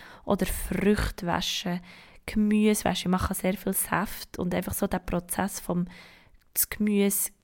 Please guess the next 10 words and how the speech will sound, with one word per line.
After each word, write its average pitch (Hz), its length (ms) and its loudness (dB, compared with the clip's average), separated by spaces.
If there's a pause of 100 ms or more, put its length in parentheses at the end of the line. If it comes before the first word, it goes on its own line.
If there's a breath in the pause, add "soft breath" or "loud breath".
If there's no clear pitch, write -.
(180)
ga - 140 2 (100)
einkaufen, 208 1080 2 (100)
so 180 480 -2
bio 196 260 4
und 190 160 0
lokal 190 800 0 (480 loud breath)
und 180 380 2 (160)
saisonal 185 560 0
wie 180 100 0
möglich, 208 540 2